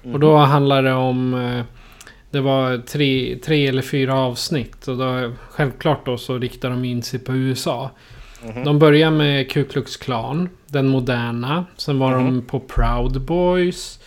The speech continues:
Speaker 1: Mm.
Speaker 2: Ehm, vad var det mer? Ja, det var två, två till, varav allting slutar med att, ja, men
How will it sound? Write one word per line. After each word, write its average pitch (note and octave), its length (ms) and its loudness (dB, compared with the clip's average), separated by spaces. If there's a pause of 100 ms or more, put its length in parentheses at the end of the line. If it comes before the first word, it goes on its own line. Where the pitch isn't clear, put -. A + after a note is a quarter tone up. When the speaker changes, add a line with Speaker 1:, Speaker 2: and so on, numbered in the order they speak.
(140)
Speaker 1:
Mm. A2 160 -10 (320)
Speaker 2:
Ehm, A#2+ 760 -2 (1040)
vad A2+ 220 -10
var B2 120 -4
det B2+ 100 0
mer? B2 520 -2 (840)
Ja, D3+ 100 2
det E3+ 120 4
var F#3 220 8
två, D3+ 320 2
två D#3+ 260 2
till, D3 340 2
varav C3+ 440 2 (200)
allting C#3 400 -2
slutar C#3 420 0
med B2 280 0
att, - 300 -12
ja, D3 140 2
men C#3 360 2